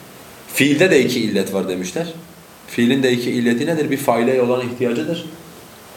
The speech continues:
Bir de, e, mastardan müştak olmasıdır demişler. Bu iki illet, bu, bunda da iki illet var, bunda da iki illet var.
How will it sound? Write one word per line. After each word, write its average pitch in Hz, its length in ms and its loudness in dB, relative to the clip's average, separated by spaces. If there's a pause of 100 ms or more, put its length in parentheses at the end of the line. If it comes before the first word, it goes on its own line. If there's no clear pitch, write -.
(400)
Bir 120 100 4
de, 135 280 2 (240)
e, 104 380 -4 (640)
mastardan 110 540 2
müştak 110 340 -2
olmasıdır 90 500 -6 (480)
demişler. - 360 -4 (580)
Bu 143 100 6
iki 143 180 -2
illet, 135 380 0
bu, - 300 -6 (560)
bunda 143 220 2
da 139 80 6
iki 110 240 -2
illet 98 280 -2
var, 98 160 -2
bunda 127 240 0
da 127 60 2
iki 101 240 -2
illet 95 300 -4
var. 151 100 -4